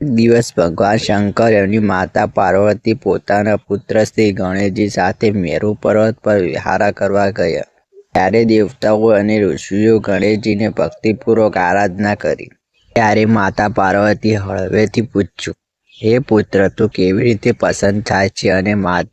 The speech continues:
માનવ સંકટ કેવી રીતે દૂર કરી શકાય?" ગણેશજી હસીને બોલ્યા, "માતા, કૃષ્ણ પક્ષની ચતુર્થી એટલે કે સંકટ ચતુર્થી,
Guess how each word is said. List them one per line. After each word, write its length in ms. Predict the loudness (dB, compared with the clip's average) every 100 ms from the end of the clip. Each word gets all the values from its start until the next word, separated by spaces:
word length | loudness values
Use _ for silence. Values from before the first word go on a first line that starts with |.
| -6
માનવ 500 | -2 -2 -2 -2 -4
સંકટ 560 | -4 -4 -4 -2 -2
કેવી 380 | -2 -2 0 2
રીતે 260 | 2 2 0
દૂર 260 | 2 0
કરી 300 | 0 0 0
શકાય?" 600 | -2 -6 -4 -4 -4 -4
ગણેશજી 440 | 0 0 0 0 2
હસીને 540 | 2 0 -2 0 0
બોલ્યા, 480 | 2 2 4 2 0
"માતા, 500 | -2 -2 -2 -2 -2
કૃષ્ણ 500 | -2 0 -2 0 -2
પક્ષની 560 | -2 -2 -2 -4 -4 -4
ચતુર્થી 640 | -2 -4 0 -2 -2 0
એટલે 280 | 0 0 -4
કે 140 | -2 -6
સંકટ 560 | -2 -2 -2 -2 -4
ચતુર્થી, 760 | -2 -4 0 -2 -2 -6 -14